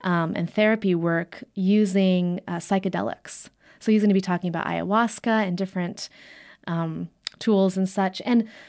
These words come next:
I think it's important to note that the, the way that our presenters are gonna work is a little bit different than, for example, a conference or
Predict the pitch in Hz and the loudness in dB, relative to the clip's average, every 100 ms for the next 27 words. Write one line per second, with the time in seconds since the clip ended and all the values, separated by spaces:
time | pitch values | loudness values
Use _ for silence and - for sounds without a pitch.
0 | - _ 247 262 392 427 - 247 226 240 | -20 _ 0 0 0 -2 2 0 2 0
1 | 214 208 208 202 202 202 - 202 190 - | 2 0 2 4 4 2 0 -2 -2 0
2 | 202 190 185 - 208 226 208 247 302 320 | 2 4 0 -4 -2 0 2 4 4 2
3 | 247 208 190 208 196 196 208 208 180 175 | 2 2 2 0 2 2 2 0 2 0
4 | 170 165 165 165 185 226 294 349 254 208 | -2 -2 -2 -4 -2 0 2 2 0 0
5 | 202 190 127 180 175 165 - 185 175 170 | 0 0 0 0 0 -2 -2 0 0 -2
6 | 156 - - 254 - 240 233 226 - 175 | -4 -6 -2 -4 -2 0 0 -2 -4 -6
7 | 160 160 | -4 -6